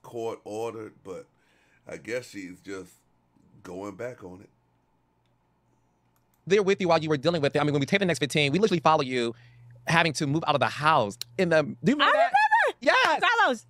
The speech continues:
Speaker 2: First of all,
Speaker 3: I
Speaker 2: first
Speaker 3: remember.
Speaker 2: of all,
Speaker 3: Yo,
Speaker 2: you
Speaker 3: he's
Speaker 2: work, you work
Speaker 3: yo.
Speaker 2: a tour.
Speaker 3: Oh, you're not gonna bring me down.
Speaker 2: And here,
Speaker 3: Yeah.
Speaker 2: big boxes. I'm
Speaker 3: Yo,
Speaker 2: like,
Speaker 3: I was,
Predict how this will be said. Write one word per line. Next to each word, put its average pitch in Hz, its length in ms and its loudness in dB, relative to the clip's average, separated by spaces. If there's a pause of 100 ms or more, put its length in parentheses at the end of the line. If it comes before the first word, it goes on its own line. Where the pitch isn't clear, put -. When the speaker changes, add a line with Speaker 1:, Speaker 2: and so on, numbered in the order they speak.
(180)
Speaker 2:
First 370 160 4
of 359 60 0
all, 370 60 4
Speaker 3:
I 508 40 4
Speaker 2:
first 605 200 2 (260)
Speaker 3:
remember. - 120 -2
Speaker 2:
of 392 100 -4
all, 349 80 2
Speaker 3:
Yo, 403 80 2
Speaker 2:
you 494 200 4
Speaker 3:
he's 381 100 0
Speaker 2:
work, 359 200 0
you 320 60 2
work 370 120 2
Speaker 3:
yo. 427 60 4
Speaker 2:
a 330 240 2
tour. - 100 -2 (100)
Speaker 3:
Oh, - 40 0
you're 285 100 -4
not 277 100 2
gonna 226 80 -2
bring 208 120 -2
me 247 100 0
down. 165 320 2
Speaker 2:
And 320 140 4
here, 285 80 2
Speaker 3:
Yeah. 330 280 2 (220)
Speaker 2:
big 330 240 2
boxes. 311 260 2
I'm 339 80 0
Speaker 3:
Yo, 269 80 6
Speaker 2:
like, 226 140 2
Speaker 3:
I 262 60 2
was, 254 120 -2